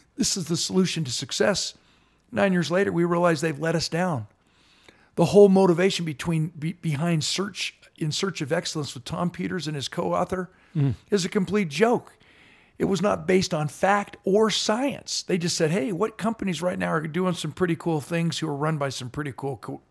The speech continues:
Speaker 1: cool guys?"
Speaker 2: Mm-hmm.
Speaker 1: And yet that became our behavioral Bible and business excellence. Are you kidding me?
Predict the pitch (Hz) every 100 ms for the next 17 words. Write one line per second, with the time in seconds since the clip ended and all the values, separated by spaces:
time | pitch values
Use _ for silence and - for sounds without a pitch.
0 | _ - 160 120 117 98 101 - - _
1 | _ _ _ 151 117 123 110 - - 196
2 | 170 185 185 190 180 160 127 131 131 165
3 | 180 147 131 131 160 165 139 110 156 147
4 | 165 - 135 - 170 170 156 147 160 -
5 | 160 160 180 214